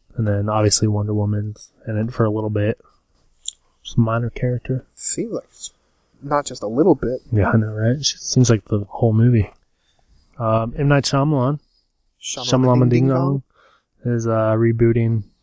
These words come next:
Speaker 1: Tales from the Crypt for fall of two thousand sixteen.
Speaker 2: Show scared me when I was little.
Speaker 1: I shoulda got with channel.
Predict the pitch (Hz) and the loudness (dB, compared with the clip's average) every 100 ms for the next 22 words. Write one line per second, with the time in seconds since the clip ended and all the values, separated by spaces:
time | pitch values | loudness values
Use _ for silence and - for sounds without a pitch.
0 | - 120 110 - 110 - 127 - - _ | -4 0 0 0 -4 -4 -6 -8 -14 _
1 | - 113 113 - _ 120 113 113 - 127 | -6 -4 -4 -8 _ -4 -2 -4 -8 -6
2 | 113 107 110 - - - 117 127 - _ | -6 -6 -8 -10 -12 -10 -10 -10 -14 _
3 | _ _ - - - - 139 156 139 117 | _ _ -12 -10 -8 -6 0 0 0 -6
4 | 113 113 151 127 _ _ _ - - - | -8 -4 -4 -6 _ _ _ -20 -16 -12
5 | - 127 120 131 - 117 123 117 | -6 -4 -4 -6 -10 -10 -10 -10